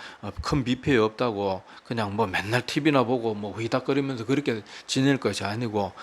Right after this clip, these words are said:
이럴 때 힘들고 어려운 고통 가운데 있는 사람들을 위해서 우리가 좀 더 많이 기도해주고, 또 이, 어, 일기예보 보니까 비가 앞으로도 뭐 계속 거의 뭐 맑은 날 없이 계속 비가 온다고 돼 있던데, 또 하나님께서 긍휼을 베풀어 주셔가지고,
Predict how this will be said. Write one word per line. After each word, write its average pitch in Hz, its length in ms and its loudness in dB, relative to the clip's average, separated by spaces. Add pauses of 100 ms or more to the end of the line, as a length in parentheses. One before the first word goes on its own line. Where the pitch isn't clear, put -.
(200)
이럴 147 340 8
때 98 200 2 (260)
힘들고 151 640 4
어려운 123 260 2
고통 131 360 -6
가운데 98 360 -4
있는 104 220 -8
사람들을 107 540 -6
위해서 104 360 -10 (300)
우리가 101 200 -6
좀 101 160 -6
더 98 160 -6
많이 113 300 -2
기도해주고, 110 840 -2 (320)
또 117 140 4
이, 113 240 4 (340)
어, 107 220 0
일기예보 135 480 6
보니까 113 400 -4
비가 135 300 2
앞으로도 127 420 -2
뭐 101 180 -10
계속 - 420 -4
거의 175 280 8
뭐 110 140 0
맑은 143 320 2
날 107 160 -2
없이 - 180 -8
계속 165 380 -2
비가 143 180 2
온다고 123 340 0
돼 110 160 -6
있던데, 101 540 -8 (320)
또 - 80 -14
하나님께서 101 720 0
긍휼을 135 360 6
베풀어 98 380 -4
주셔가지고, 101 840 -4